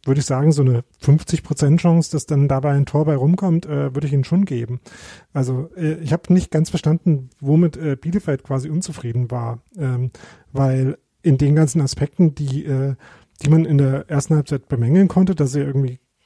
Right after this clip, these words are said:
ähm, jetzt selber kreativ nicht viel auf die Reihe gekriegt haben, da war das ja keine Verbesserung. Äh, deswegen,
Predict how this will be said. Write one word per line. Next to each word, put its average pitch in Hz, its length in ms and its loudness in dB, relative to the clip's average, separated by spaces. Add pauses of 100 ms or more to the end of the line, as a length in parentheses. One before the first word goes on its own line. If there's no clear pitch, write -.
ähm, 135 460 -4
jetzt 135 240 -4
selber 139 280 0
kreativ - 540 -4
nicht 156 140 2
viel 196 120 0
auf 160 100 0
die 170 80 -6
Reihe 151 240 -2
gekriegt 156 260 -12
haben, 151 180 0 (560)
da 123 160 2
war 170 80 4
das 156 140 2
ja 147 80 -2
keine 131 200 2
Verbesserung. 131 600 -4 (340)
Äh, 120 200 -6 (460)
deswegen, 135 460 0